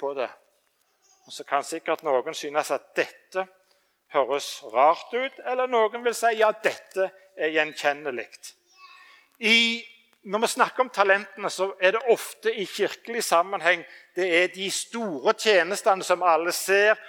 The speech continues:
og som er synlige for alle, og som alle verdsetter. Det er det vi snakker om. Men Gud har gitt talenter som er stillferdige. Gud har gitt oss talenter i vårt fellesskap som er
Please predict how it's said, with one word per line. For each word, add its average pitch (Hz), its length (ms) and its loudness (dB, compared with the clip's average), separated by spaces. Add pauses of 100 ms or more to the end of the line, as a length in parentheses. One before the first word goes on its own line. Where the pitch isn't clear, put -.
(180)
og 175 100 -6
som 180 160 -6
er 165 80 0
synlige 208 680 0
for 202 200 2
alle, 165 300 4
og - 60 0
som 185 200 -12
alle 175 360 2
verdsetter. 185 720 2 (240)
Det 160 100 -4
er 135 60 -6
det 160 120 6 (120)
vi 156 160 -2
snakker 160 340 0
om. 156 220 0 (880)
Men 175 300 -2
Gud 254 460 0 (160)
har 214 140 4
gitt 214 240 -4
talenter 202 800 2 (340)
som 165 240 -12
er 160 100 -8
stillferdige. 147 920 -8 (1800)
Gud 220 360 0
har 220 140 4
gitt 214 380 0
oss 208 240 2
talenter 196 760 2
i 165 80 2
vårt 165 260 2
fellesskap 170 720 -2
som 151 260 -8
er 156 160 -6